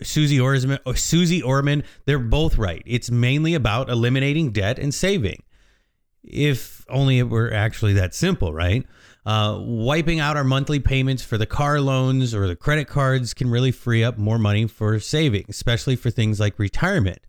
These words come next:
And once you're in the habit of the debt reduction payments, once those debt obligations are met, you can continue that payment schedule into your savings.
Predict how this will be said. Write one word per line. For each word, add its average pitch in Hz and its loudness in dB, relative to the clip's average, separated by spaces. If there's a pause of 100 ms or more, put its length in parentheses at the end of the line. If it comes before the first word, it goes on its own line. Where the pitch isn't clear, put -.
(840)
And 123 2
once 139 0
you're 139 2
in 131 2
the 123 2
habit 120 2
of 110 2
the 107 0
debt 123 0
reduction 107 0
payments, 98 -2
once 113 0
those 104 0
debt 117 0
obligations 104 0
are 92 0
met, 127 0
you 110 -2
can 107 -2
continue 117 0 (300)
that 107 0
payment 185 2
schedule 92 0 (440)
into 110 -2
your 107 0
savings. - -6